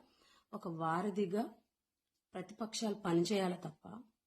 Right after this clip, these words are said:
ఈ రకమైనటువంటి తప్పుడు ప్రచారాలు చేస్తూ, అబద్ధపు ప్రచారాలు చేస్తూ, పాత వీడియోల్ని, అప్పటి ప్రభుత్వంపై చేసినటువంటి వ్యాఖ్యల్ని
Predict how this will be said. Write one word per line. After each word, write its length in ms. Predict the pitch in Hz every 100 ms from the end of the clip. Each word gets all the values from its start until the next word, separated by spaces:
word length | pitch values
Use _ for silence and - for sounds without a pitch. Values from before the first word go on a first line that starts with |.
| _
ఈ 100 | 214
రకమైనటువంటి 760 | 196 190 226 233 226 226 208 214
తప్పుడు 460 | - 196 - 226
ప్రచారాలు 760 | 226 - 180 - - 196 202 196 -
చేస్తూ, 420 | 165 147 - 185 - _ _ _ _
అబద్ధపు 420 | 185 208 196 220 226
ప్రచారాలు 680 | 214 175 185 175 170 165 156
చేస్తూ, 360 | 151 - - - _ _ _ _ _ -
పాత 320 | 190 214 226
వీడియోల్ని, 760 | 214 220 208 202 196 196 202
అప్పటి 320 | 185 170 196 190
ప్రభుత్వంపై 720 | 202 185 202 208 196 190 190 185
చేసినటువంటి 600 | 175 - 175 170 165 170
వ్యాఖ్యల్ని 760 | 160 165 170 - 190 175 240